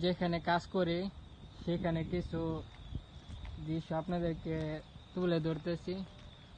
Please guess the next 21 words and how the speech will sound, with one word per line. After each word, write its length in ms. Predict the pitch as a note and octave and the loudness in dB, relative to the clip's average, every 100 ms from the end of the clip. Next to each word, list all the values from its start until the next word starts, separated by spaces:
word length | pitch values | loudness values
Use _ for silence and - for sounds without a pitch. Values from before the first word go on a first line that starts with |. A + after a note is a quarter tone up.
| - | -6
তো 60 | D#3+ E3 | 0 2
আশা 180 | F3+ E3 | 2 2
করি 160 | E3+ E3 - - - - E3 | 2 2 -2 -8 -6 -4 0
সবাই 220 | D#3+ D#3+ F3 | 2 2 4
দেখতে 240 | F3+ E3 D#3+ | 4 4 2
থাকেন। 300 | F3 E3+ F3 F#3 - D3+ | 0 0 -4 -4 -6 0
আর 220 | D3+ D#3 D#3+ E3 | 2 4 4 4
আজকের 280 | - G3+ G3 | 4 6 8
আকাশটা 320 | G#3 G3+ - F#3+ | 8 8 6 6
হলো 140 | F#3 F3+ | 6 6
মেঘলা 340 | F3+ F#3 F3+ F3 | 6 4 6 6
আকাশ, 200 | E3+ F#3 F3+ F#3+ | 6 4 4 0
এখনো 240 | F#3 F3+ E3+ | 4 4 6
বৃষ্টি 280 | E3+ E3+ - F#3 | 4 2 6 6
হচ্ছে, 280 | E3 - F3+ F3 - - - - - - - | 6 4 2 4 0 -4 -4 -4 -4 0 2
ফিরি 240 | E3+ E3+ F3 | 4 6 6
ফিরি 180 | F3+ F3 E3 | 6 6 6
বৃষ্টি 240 | E3 - F3 | 6 4 4
পড়তেছে। 460 | F3+ F3 F3+ - D#3+ D#3 | 4 2 0 0 0 0
দেখেন, 280 | E3 - F#3+ A3+ - - - - - - - - - - - - - - - - - - - - - | 0 2 0 -2 -8 -12 -12 -14 -16 -16 -16 -16 -12 -10 -8 -10 -10 -12 -12 -14 -16 -18 -18 -18 -14
মানে 180 | D#3+ E3+ | -6 -2